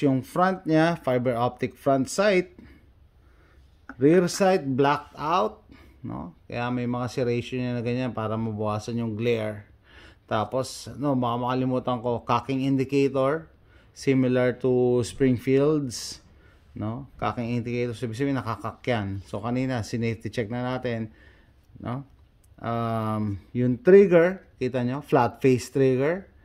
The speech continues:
na may blade safety. Ano yan, yung red. Kailangan ma-depress muna yung red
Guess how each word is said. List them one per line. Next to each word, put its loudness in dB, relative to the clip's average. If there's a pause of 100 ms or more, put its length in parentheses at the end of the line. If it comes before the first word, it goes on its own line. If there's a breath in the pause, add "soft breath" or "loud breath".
(240 soft breath)
na -2
may 2
blade 0
safety. -2 (480 soft breath)
Ano -2
yan, 0
yung -2
red. 0
Kailangan 0
ma-depress -2
muna -2
yung -2
red -2